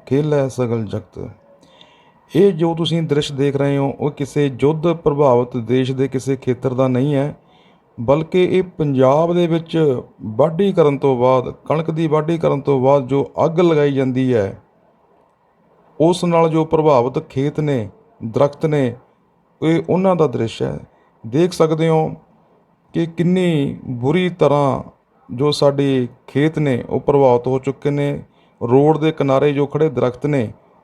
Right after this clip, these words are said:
ਉਹ ਵੀ ਝੁਲਸ ਜਾਂਦੇ ਨੇ, ਸੜ ਜਾਂਦੇ ਨੇ। ਜੋ ਬੱਚੇ ਨੇ ਪੰਛੀਆਂ ਦੇ, ਉਹ ਵੀ ਜਿੰਦਾ ਸੜ ਜਾਂਦੇ ਨੇ। ਕਈ ਜਗ੍ਹਾ ਤਾਂ ਹੁਣ ਜੋ ਇਨਸਾਨ ਨੇ, ਉਹ ਵੀ ਇਸ ਅੱਗ ਦੀ ਲਪੇਟ ਵਿੱਚ ਆ ਕੇ ਆਪਣੀ ਕੀਮਤੀ ਜ਼ਿੰਦਗੀ ਗਵਾ ਚੁੱਕੇ ਨੇ।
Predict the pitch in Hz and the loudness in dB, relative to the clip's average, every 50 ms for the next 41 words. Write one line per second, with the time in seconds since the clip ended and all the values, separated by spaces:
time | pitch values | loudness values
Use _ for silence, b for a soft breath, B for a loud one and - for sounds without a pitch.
0 | b _ - - 139 156 156 175 170 165 160 160 156 160 156 151 131 123 - 139 | b _ -4 -2 -2 0 0 0 0 0 -2 -2 -4 -2 0 2 2 2 0 -2
1 | 135 143 143 143 139 147 143 143 147 143 - - 135 131 135 135 139 139 143 131 | 0 0 0 2 2 0 0 0 0 -2 0 2 2 2 4 2 0 0 0 0
2 | 143 143 139 143 139 139 131 123 120 135 143 143 131 - 135 - - - 156 151 | -2 0 0 -2 -2 -2 -4 -4 -2 0 0 0 0 -2 -4 -4 -2 -2 -2 0
3 | 151 147 147 143 139 139 - 135 135 131 - - 143 143 143 143 135 135 135 135 | 0 0 0 0 -2 -2 -2 -2 -2 -2 -2 -2 -2 0 0 2 2 2 2 0
4 | 123 - b b b b b b _ - - 160 175 165 180 175 170 165 139 131 | 0 -4 b b b b b b _ -6 -4 -2 -2 0 0 -2 -2 -2 0 0
5 | 143 139 131 147 143 143 139 - 135 120 120 117 127 123 127 131 139 139 143 147 | 0 2 4 4 4 4 4 0 -2 0 0 0 -2 -2 0 -2 -2 -2 -2 -4
6 | 143 135 - - 147 165 180 156 170 165 170 160 160 160 156 151 147 151 151 151 | -4 -4 -2 -2 0 0 0 0 0 2 2 0 2 2 0 2 2 0 0 0
7 | 151 147 139 135 123 b b b b b b b b b _ - 131 127 147 147 | 0 -2 -2 -4 -8 b b b b b b b b b _ -10 -4 0 2 4
8 | 143 139 135 127 - - - - 131 147 139 120 - 143 135 143 160 170 175 165 | 4 4 2 2 0 -4 -4 -4 -2 -2 -2 -2 0 0 2 2 2 2 2 0
9 | 151 123 117 - - - 147 151 165 175 165 - - 156 147 - 151 143 131 135 | 0 -2 -2 -4 -4 -4 -4 0 0 0 0 0 -2 -2 0 2 0 0 0 -2
10 | 135 147 143 135 131 135 135 131 135 131 127 - - 131 135 123 - 135 131 127 | -6 -4 -4 -2 0 0 0 2 0 -2 -2 0 2 2 2 2 0 0 0 0
11 | 127 - 135 131 127 123 127 127 127 120 - 131 120 123 123 120 120 120 120 123 | 0 0 -4 -4 -2 -2 -2 -2 -2 -2 -4 -4 -2 -2 -2 -2 -2 -2 -2 -2
12 | 123 120 - - - - 113 120 120 117 113 - 117 113 113 135 139 139 143 147 | -2 -4 -6 -8 -10 -4 0 2 4 4 2 0 -2 -6 -2 0 0 0 0 -2
13 | 151 147 | -4 -6